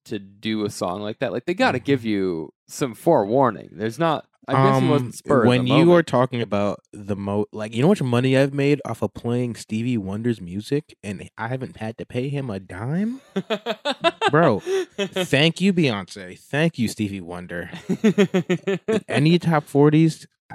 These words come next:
Speaker 2: when I can pay my rent, my
Speaker 1: Mm.
Speaker 2: high-ass New York rent, f-, to cover it, and, and you don't even see any of that money, and you still have oceans of money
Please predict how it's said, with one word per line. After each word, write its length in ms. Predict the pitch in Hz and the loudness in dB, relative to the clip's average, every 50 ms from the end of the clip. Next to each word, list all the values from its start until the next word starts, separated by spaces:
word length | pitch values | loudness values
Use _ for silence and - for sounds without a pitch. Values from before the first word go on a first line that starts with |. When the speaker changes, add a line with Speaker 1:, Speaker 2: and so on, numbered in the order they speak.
| - - _ | -20 -18 _
Speaker 2:
when 240 | 76 101 110 110 117 | -10 -6 -4 -2 0
I 120 | 117 123 | 2 2
can 380 | - 123 110 104 95 85 98 - _ _ _ _ _ _ _ | 2 2 0 -2 -4 -8 -12 -16 _ _ _ _ _ _ _
pay 240 | - 120 120 143 143 | -4 -2 0 0 0
my 200 | 135 117 107 98 | 0 0 0 -2
rent, 640 | 87 82 85 92 95 110 135 170 - - - - - | -2 -4 -6 -6 -6 -4 -6 -6 -8 -10 -14 -14 -10
my 180 | 104 92 - 113 | -8 -6 -6 -6
Speaker 1:
Mm. 160 | 113 104 98 | -6 -6 -4
Speaker 2:
high-ass 560 | 117 120 123 135 139 139 135 135 135 131 120 | -2 -2 0 0 0 0 2 2 0 0 -2
New 120 | 117 120 123 | -2 0 2
York 200 | 127 123 117 117 | 2 2 2 0
rent, 380 | 101 95 101 117 131 - - _ _ _ _ _ _ _ _ _ _ _ _ _ | -2 -2 -2 -4 -4 -6 -10 _ _ _ _ _ _ _ _ _ _ _ _ _
f-, 340 | - - - - - - - _ _ _ _ - | -20 -20 -20 -20 -20 -20 -20 _ _ _ _ -2
to 80 | - - | -2 -2
cover 560 | - - 240 - 113 123 123 127 151 165 180 | -2 -6 -4 0 2 2 4 4 4 6 6
it, 220 | 196 208 214 - - - | 6 4 2 0 -2 -2
and, 240 | 117 120 117 98 - _ _ _ _ _ _ _ _ _ _ _ _ _ _ _ _ _ _ _ _ _ | -2 -2 -2 -4 -8 _ _ _ _ _ _ _ _ _ _ _ _ _ _ _ _ _ _ _ _ _
and 160 | 113 110 107 | -8 -8 -6
you 140 | 104 123 143 | 2 4 4
don't 120 | 156 156 147 | 4 4 4
even 180 | 147 139 123 | 2 0 -2
see 220 | - - 151 143 - | -2 -4 -4 -4 -4
any 200 | 107 110 123 139 | -4 -2 2 2
of 60 | 143 | 2
that 180 | 151 147 139 117 | 2 2 0 0
money, 460 | 110 110 113 135 160 180 196 - _ - | -2 -2 -2 0 0 -2 -2 -4 _ -6
and 140 | 117 120 131 | -4 0 2
you 80 | 135 | 0
still 300 | 123 - - 151 160 156 139 | 0 2 2 4 4 4 4
have 320 | 139 131 120 98 - - _ _ _ _ _ _ _ _ _ _ _ _ _ _ _ _ _ _ _ _ _ _ _ _ _ _ | 4 4 2 0 -4 -12 _ _ _ _ _ _ _ _ _ _ _ _ _ _ _ _ _ _ _ _ _ _ _ _ _ _
oceans 520 | 120 117 135 143 143 - 160 160 160 151 143 | 2 4 4 4 4 2 2 2 2 2 0
of 120 | 139 135 | 0 2
money 400 | 135 135 139 143 160 180 190 190 | 2 2 2 2 2 0 -2 -4